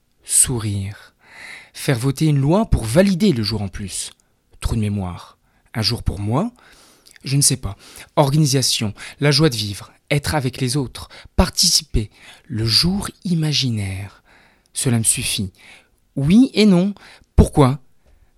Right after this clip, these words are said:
Un jour en plus pour être moi. Quelle question ?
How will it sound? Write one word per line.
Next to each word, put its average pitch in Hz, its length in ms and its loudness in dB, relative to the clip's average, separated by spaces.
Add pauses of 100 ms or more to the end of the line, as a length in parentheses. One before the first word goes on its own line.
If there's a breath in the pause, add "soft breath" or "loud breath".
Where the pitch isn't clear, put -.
(140)
Un 131 80 2
jour 143 220 2
en 135 80 0
plus - 300 -2
pour 123 160 -4
être 117 180 -4
moi. 117 360 -2 (760 soft breath)
Quelle 147 180 -2
question ? 107 420 -4